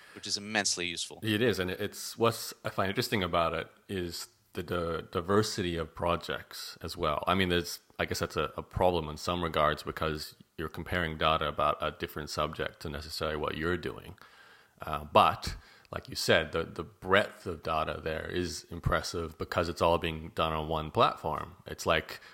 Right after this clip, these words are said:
Speaker 2: as if every single internet marketer decided to launch all through one software platform, uh, which, you know, certain people are starting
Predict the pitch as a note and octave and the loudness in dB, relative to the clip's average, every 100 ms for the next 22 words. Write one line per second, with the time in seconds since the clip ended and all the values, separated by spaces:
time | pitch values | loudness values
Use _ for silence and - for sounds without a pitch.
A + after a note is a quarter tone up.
0 | - E2+ E2 F2+ - F#2+ F2+ F2 F#2 E2 | -10 -6 0 0 2 2 2 -2 -2 -2
1 | E2+ F2 D#2 E2 G#2+ G2+ D#2+ D#2+ - E2+ | -2 -2 -2 4 4 4 0 -2 -2 2
2 | D#2+ - D#2 D#2 D#2+ - - E2 E2 D#2+ | 2 0 -4 -2 -2 -2 -6 -2 0 -2
3 | - D#2+ D#2 - E2 D#2+ D#2 D#2 - A2 | -6 -6 -6 -8 -2 0 0 -4 2 2
4 | - E2 D2 D#2 - - D#2 D#2 - - | 4 -2 0 -2 -2 -4 -8 -8 -12 -20
5 | - - - - E2 D#2 D#2 - _ - | -20 -20 -8 -2 2 2 0 -6 _ -2
6 | D3 D3 - - - C3+ F#2 - - F3 | -2 0 -4 -6 0 4 4 2 -2 0
7 | A#2 F2 - - _ - - _ - - | 2 -2 -6 -12 _ -20 -20 _ -6 -6
8 | - E2+ D#2 - G2 E2 | 0 2 2 2 0 0